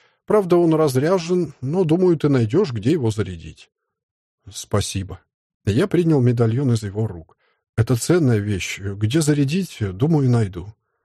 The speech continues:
"Ну что ж, пока это все, что я могу для тебя сделать. В дальнейшем, если у тебя появится желание, после армии приезжай к герцогу,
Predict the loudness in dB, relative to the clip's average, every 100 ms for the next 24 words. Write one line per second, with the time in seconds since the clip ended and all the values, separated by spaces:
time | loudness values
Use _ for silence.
0 | _ _ _ _ _ -8 -8 -4 -6 -8
1 | -4 -2 2 0 0 -2 0 0 0 0
2 | 0 0 0 -2 -2 -2 -2 -4 -4 -6
3 | -8 -10 -16 -20 _ -10 0 2 2 2
4 | 0 0 0 -2 _ _ -2 0 2 0
5 | 2 2 2 2 2 -2 -6 -4 0 2
6 | 2 2 0 -6 _ -2 0 2 2 2
7 | 2 0 2 2 2 0 -2 -4 -8 -8
8 | -6 -2 0 0